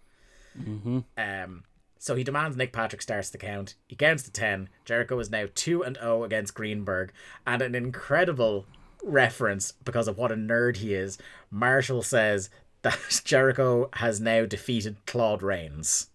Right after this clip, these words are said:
Speaker 2: Uh, did you get that reference?
Speaker 1: I did not.
Speaker 2: Um,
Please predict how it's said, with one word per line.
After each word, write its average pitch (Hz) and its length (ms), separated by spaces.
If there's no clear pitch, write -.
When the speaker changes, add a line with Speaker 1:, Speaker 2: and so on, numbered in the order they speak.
Speaker 2:
Uh, 92 320
did 120 180
you 131 80
get 131 160
that 120 140
reference? 98 540
Speaker 1:
I 120 80
did 127 160
not. 190 180
Speaker 2:
Um, 95 640